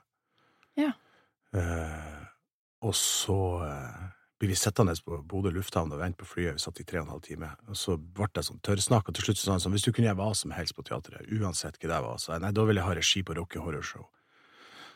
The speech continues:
Speaker 2: som er en musikal. Og så har du så jævla flaks, for jeg traff jo, for han var da i nitten syttini, når han gikk på teaterskolen,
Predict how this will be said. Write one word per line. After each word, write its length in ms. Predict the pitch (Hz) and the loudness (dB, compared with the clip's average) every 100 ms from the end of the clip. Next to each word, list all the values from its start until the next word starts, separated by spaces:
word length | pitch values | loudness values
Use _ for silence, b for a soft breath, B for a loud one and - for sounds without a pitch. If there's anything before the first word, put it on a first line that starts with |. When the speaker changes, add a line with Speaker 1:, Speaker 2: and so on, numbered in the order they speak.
| b | b
Speaker 2:
som 160 | - 90 | -2 0
er 80 | 80 | 2
en 80 | |
musikal. 400 | 73 - - 85 87 _ _ _ _ _ _ _ _ _ _ _ - - | -2 -6 -6 -8 -8 _ _ _ _ _ _ _ _ _ _ _ -20 -2
Og 60 | - | 10
så 120 | 131 | 12
har 80 | 170 | 12
du 80 | 160 | 12
så 140 | 110 | 12
jævla 160 | 113 101 | 10 10
flaks, 320 | - 156 - | 10 10 8
for 140 | - 107 | 6 6
jeg 80 | - | 8
traff 300 | 123 147 - | 8 6 4
jo, 80 | 82 | 2
for 80 | 90 - - | 2 6 10
han 240 | 147 123 | 10 10
var 380 | 87 98 131 127 | 8 8 10 10
da 240 | 78 101 104 | 8 8 8
i 80 | 85 | 6
nitten 320 | 101 - 98 | 0 0 0
syttini, 800 | - 92 - 78 98 117 87 80 _ _ _ - | 2 0 0 0 4 6 4 -2 _ _ _ -4
når 120 | 98 - | 0 8
han 120 | 143 | 10
gikk 140 | 101 - | 10 6
på 40 | 80 | -2
teaterskolen, 720 | 87 82 87 - 92 87 82 | -2 0 0 0 -2 -2 -4